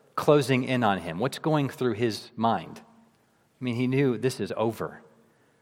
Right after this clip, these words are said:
right? Those battles were a unified message to Hitler and his regime that his time was over. His time was short. And so that's what local churches say to the demonic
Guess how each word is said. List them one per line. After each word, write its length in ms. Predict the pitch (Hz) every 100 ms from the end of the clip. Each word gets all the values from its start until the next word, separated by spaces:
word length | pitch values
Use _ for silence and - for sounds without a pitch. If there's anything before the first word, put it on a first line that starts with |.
| _ -
right? 340 | 110 117 -
Those 220 | 117 139
battles 480 | 135 143 131 127 120
were 120 | 120
a 60 | 104
unified 760 | 95 92 117 143 - 147 156 127
message 760 | 127 110 - 80 104 - - _ _ _ _ _ _ _ _ -
to 480 | - 131 139 151 156 - - _ _ _ _ _ _ _ _ -
Hitler 380 | - 143 143
and 280 | 120 117 123
his 460 | 127 131 131 - - - _
regime 680 | 98 110 117 113 90 87 127 - - - _ _ _ _ _ -
that 220 | 95 101
his 180 | 104 98
time 320 | - 101 101
was 160 | 98 98
over. 360 | 104 85 73 - - _ _
His 140 | - 82
time 260 | 98 92
was 100 | 104
short. 400 | 110 - 101 -
And 120 | 107 104
so 120 | 123
that's 280 | 127 - -
what 160 | 147
local 260 | 120 117 123
churches 580 | - 123 95 92 - - _ _ -
say 280 | - 104 104
to 100 | 107
the 100 | 95
demonic 460 | 95 92 92 92